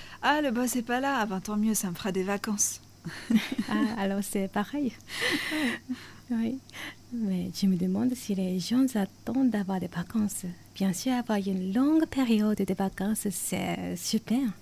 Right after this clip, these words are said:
Speaker 2: Mais tiens, je me demande ce que vont penser à ce sujet nos auditeurs et auditrices.
Speaker 1: Oui, c'est vrai. Alors, euh, vous qui êtes chez vous, qu'en pensez-vous ?
Speaker 2: Vous pouvez nous écrire sur, euh,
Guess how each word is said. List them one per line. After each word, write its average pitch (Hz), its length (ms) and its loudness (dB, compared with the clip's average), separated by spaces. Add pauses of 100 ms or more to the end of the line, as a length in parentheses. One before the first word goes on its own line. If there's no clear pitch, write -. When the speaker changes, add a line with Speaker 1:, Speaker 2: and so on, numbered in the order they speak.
(640)
Speaker 2:
Mais 196 200 2 (120)
tiens, 208 360 -4
je 208 100 0
me 190 100 2
demande 233 400 0
ce - 160 -12
que 202 200 -4
vont 180 100 -8 (120)
penser 190 300 -4
à 226 100 0
ce 202 140 -2
sujet 208 420 0
nos 220 160 6 (100)
auditeurs 220 600 2
et 180 280 0 (120)
auditrices. 196 560 0 (300)
Speaker 1:
Oui, 294 120 -2
c'est 254 200 -2
vrai. 214 300 -10 (260)
Alors, 202 320 -2
euh, 185 200 -4 (160)
vous 233 200 -8
qui - 180 -4
êtes 220 140 -2
chez 196 140 2
vous, 220 240 -2
qu'en 311 160 -4
pensez-vous ? 196 520 -4 (240)
Speaker 2:
Vous 214 60 6
pouvez 202 320 2
nous 185 260 2
écrire 277 440 -2
sur, 214 220 0 (100)
euh, 180 160 2